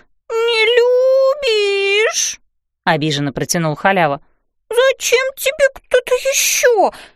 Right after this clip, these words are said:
когда у тебя есть я?» «Ну...»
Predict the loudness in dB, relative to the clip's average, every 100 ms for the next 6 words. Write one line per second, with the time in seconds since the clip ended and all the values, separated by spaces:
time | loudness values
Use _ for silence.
0 | _ -2 2 0 0 0 2 0 -2 -6
1 | -10 -4 0 2 4 4 4 4 2 0
2 | -2 _ _ _ _ _ _ _ _ -4
3 | 0 0 0 0 -2 -2 -2 -2 -2 -2
4 | -4